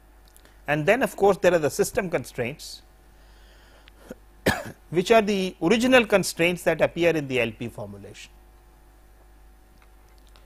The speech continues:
So we will try to develop for our example both the goal constraints and the system constraints, so that we have the complete goal programming formulation. What we have here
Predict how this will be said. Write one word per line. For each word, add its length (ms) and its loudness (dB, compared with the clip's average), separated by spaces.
So 300 0
we 160 -4
will 140 -6
try 180 4
to 120 -2
develop 440 0
for 180 2
our 160 2
example 640 -2
both 460 2
the 160 -6
goal 260 0
constraints 640 -6
and 180 -4
the 60 -4
system 340 -10
constraints, 640 -16
so 160 -6
that 180 -6
we 80 -6
have 140 -4
the 80 -8
complete 540 -8
goal 160 2
programming 460 -8
formulation. 640 -12
What 240 0
we 100 2
have 400 2
here 400 -4